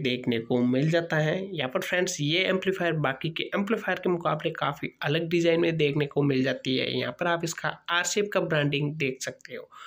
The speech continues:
और यहाँ पर इसका मिल जाता है पावर on off का स्विच, जो यहाँ पर आप देख सकते हो एक start to push वाला स्विच है, यानी normally पुश करते ही स्टार्ट हो जाता है। बाकी एम्पलीफायर में काफ़ी हैवी स्विच देखने को मिलते हैं, लेकिन इसमें इस टाइप से नहीं है।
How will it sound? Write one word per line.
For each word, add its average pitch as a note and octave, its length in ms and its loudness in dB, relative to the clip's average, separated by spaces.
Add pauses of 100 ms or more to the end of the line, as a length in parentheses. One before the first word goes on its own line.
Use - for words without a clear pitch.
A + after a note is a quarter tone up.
(240)
और C#3 140 -2
यहाँ C3 200 0
पर - 140 -2 (160)
इसका - 220 0
मिल D#3+ 260 4
जाता C#3+ 320 0
है C3+ 260 2 (180)
पावर C3+ 320 2
on D3+ 160 4
off F3 180 4
का F#3 140 0
स्विच, F#3+ 420 0
जो D#3+ 100 2
यहाँ C#3+ 160 2
पर C#3+ 100 0
आप C#3 100 0 (120)
देख D3 200 2
सकते D#3 360 -2
हो D#3 160 4
एक D#3+ 200 0 (240)
start E3+ 400 0
to F#3+ 120 2 (180)
push E3+ 260 0
वाला C#3+ 280 2
स्विच D3+ 480 -4
है, F3 80 0
यानी D#3 300 0
normally F3 480 2 (100)
पुश F#3+ 160 0
करते E3 260 -2
ही E3+ 60 2
स्टार्ट D#3+ 500 0
हो D#3 120 2
जाता D#3+ 260 0
है। F#3 100 -2 (420)
बाकी C#3+ 280 0
एम्पलीफायर E3+ 420 2
में E3 140 2
काफ़ी D3+ 420 -2
हैवी D3 380 2
स्विच E3 440 -2
देखने D#3 320 0
को D3+ 140 -2
मिलते C#3+ 320 0
हैं, G#3+ 260 0
लेकिन D#3 300 -2
इसमें F3 300 0 (180)
इस - 220 -4
टाइप D#3+ 160 0
से E3 220 0
नहीं D3+ 360 2
है। G#3+ 80 4